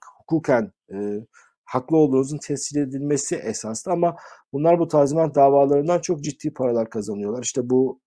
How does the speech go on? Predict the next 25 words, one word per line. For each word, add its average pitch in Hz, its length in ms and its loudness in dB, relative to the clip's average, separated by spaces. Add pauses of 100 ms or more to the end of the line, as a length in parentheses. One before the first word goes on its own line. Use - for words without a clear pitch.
(120)
Nurettin 117 320 -6
Cenikli 117 340 -4
bir 139 80 -6
tanesi. 117 360 0
Erdoğan, 131 440 6 (440)
Erdoğan'ın 135 460 4
avukatları 127 800 2 (180)
o 123 100 -12
kadar 160 240 4
masum 143 400 2
insanlara 131 500 -2
tazminat 131 500 -2
davaları 120 400 2
açıyorlar 160 420 -2
ki 135 140 -6
bunlar 151 340 2 (260)
çok - 180 -6
sansasyonel 147 760 0
olduğu 147 260 6
için 151 260 2
şu 117 200 -2
an 107 120 0
konuşuyoruz. 104 640 -6
Ama 139 320 6
normalde 127 760 4